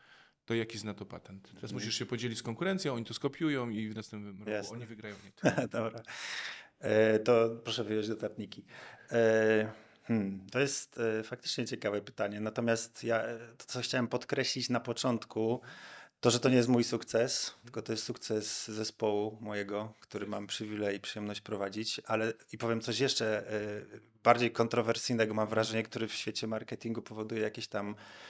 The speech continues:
Speaker 2: e, trzęsienie serca, że, e, że to nie jest sukces marketingu, tylko to jest sukces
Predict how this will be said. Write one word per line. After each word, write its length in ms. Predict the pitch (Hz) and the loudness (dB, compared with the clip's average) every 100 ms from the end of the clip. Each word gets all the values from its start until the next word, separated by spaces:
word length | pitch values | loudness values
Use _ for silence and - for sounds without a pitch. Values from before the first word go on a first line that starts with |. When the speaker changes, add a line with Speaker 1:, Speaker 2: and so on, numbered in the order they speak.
| - - - | -16 -18 -10
Speaker 2:
e, 300 | 117 110 104 | -2 0 0
trzęsienie 480 | - - 110 117 107 | 0 0 0 -2 -4
serca, 380 | - 104 - 113 | -4 -4 -2 -2
że, 520 | 110 113 110 110 101 - 107 104 | -2 -4 -4 -6 -6 -8 -8 -6
e, 40 | 110 | -6
że 80 | |
to 100 | 110 | -2
nie 100 | 123 | 0
jest 140 | 131 - | 0 0
sukces 280 | 127 131 113 | -4 -4 0
marketingu, 560 | 113 113 117 120 120 | 0 -2 -6 -4 -4
tylko 180 | 120 113 | -4 -6
to 100 | 113 | -6
jest 140 | 107 | -6
sukces 540 | - 117 - 110 104 | -8 -8 -4 -4 -4